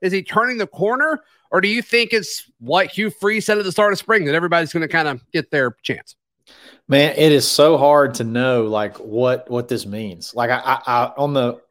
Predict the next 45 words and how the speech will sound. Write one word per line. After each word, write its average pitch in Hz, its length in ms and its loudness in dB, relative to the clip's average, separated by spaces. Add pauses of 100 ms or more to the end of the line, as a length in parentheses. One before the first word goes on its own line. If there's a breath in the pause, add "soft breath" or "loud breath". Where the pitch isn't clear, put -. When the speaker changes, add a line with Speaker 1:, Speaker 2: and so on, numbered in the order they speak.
Speaker 2:
I, 120 140 -8 (120)
I 117 60 -10
kinda 175 320 0
feel 180 200 0
like 175 180 4
it 123 80 -2
doesn't 151 240 2
mean 151 180 -2
that 127 180 -2
much. 151 540 -2
Uh, 120 300 -2
I, 135 180 -10
Robbie 147 640 2 (720 soft breath)
has, 139 220 -2
has 135 260 -4
struggled, 156 580 4
and, 135 160 0
like, 127 200 0
there 139 80 2
was 131 120 0
a 127 60 0
report 139 380 -2
that 117 80 -4
came 135 260 -4
out 139 320 0
that 110 120 -4
maybe 131 340 -2
his 117 120 0
shoulder's 135 420 -2
still 143 240 -2
dinged 135 360 -4
up. 139 320 2
I 113 60 0
think 131 180 -6
I 123 60 0
saw 127 240 0
that 127 240 0
on 120 280 -4
auburn 120 340 -2
live 120 360 0
dot 104 220 -4
com. 135 440 -2
So 123 500 0 (340 soft breath)
is 131 180 0
Holden, 143 800 0